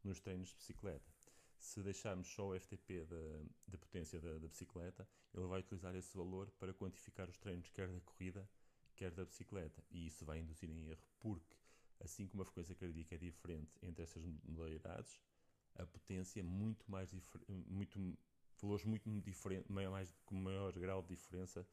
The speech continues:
podem apresentar entre elas. Logo, vai induzir muito mais em erro, ok? Por isso, o Training Peaks é uma, uma aplicação que é espetacular e super fidedigna para planeamento, para análise do treino, para análise da progressão,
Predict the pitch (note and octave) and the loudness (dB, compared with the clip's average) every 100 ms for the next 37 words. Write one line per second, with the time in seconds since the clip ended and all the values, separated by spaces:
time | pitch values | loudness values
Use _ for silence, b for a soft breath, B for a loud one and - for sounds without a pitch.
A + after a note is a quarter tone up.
0 | B B - E2+ F2 F2+ - - E2+ F2+ | B B -4 -2 0 0 -2 -2 0 0
1 | F2 F2 - D#2 C#2+ D2 - - - E2+ | 0 -2 0 -2 -2 -6 -12 -14 -2 4
2 | F2+ F#2 - B B B - D#2 E2 F2+ | 4 4 -2 B B B -6 0 2 2
3 | E2 F2+ E2 F2 E2+ F2 D#2+ D#2 E2+ E2 | 2 2 2 0 -2 -2 -2 -2 -2 -2
4 | C2 - - - D#2 - F#2+ C#3+ - B | -2 -6 -20 -8 -8 0 0 0 -10 B
5 | B B B A#2+ A2+ F2+ - - - b | B B B 2 4 4 2 -4 -14 b
6 | b b - - G#2+ A2 A2+ F#2+ - G#2 | b b -6 0 2 2 2 -4 0 0
7 | G2+ - G2+ F#2 G2 G2+ - F#2 E2 - | 0 -2 -2 0 -2 -2 2 2 2 -2
8 | - _ _ _ _ _ _ _ _ _ | -12 _ _ _ _ _ _ _ _ _
9 | _ - G#2 F2+ - A2+ - - G2+ F2 | _ -6 2 2 2 -2 -2 -2 0 0
10 | D#2+ - F#2+ F2 F2 D#2+ - A2 F#2+ G#2+ | 0 -4 -4 -2 -2 -4 -6 -4 -4 -2
11 | F#2 F2+ E2+ D#2+ - E2+ E2+ - - F2 | 0 2 2 0 2 2 2 -2 -4 2
12 | F2+ F2 F2+ F#2 F2 - - D#2 D2+ E2+ | 4 4 4 2 0 -6 -2 0 2 2
13 | E2+ E2 E2 E2 F2 E2 D2+ D2+ E2+ E2 | 0 -2 2 4 2 0 -4 -2 -2 -4
14 | - D#2 - E2 E2 | -6 -6 -2 0 0